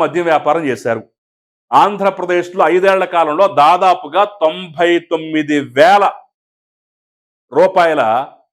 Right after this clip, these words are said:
దాదాపు లక్ష కోట్లకు సంబంధించి దాదాపుగా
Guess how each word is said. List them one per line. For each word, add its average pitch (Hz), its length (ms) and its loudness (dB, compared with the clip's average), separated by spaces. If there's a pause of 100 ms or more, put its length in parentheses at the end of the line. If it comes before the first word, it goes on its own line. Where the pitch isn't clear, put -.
(1200)
దాదాపు 247 360 4 (100)
లక్ష - 280 -4
కోట్లకు 208 380 -4
సంబంధించి 160 380 -8 (500)
దాదాపుగా 180 540 2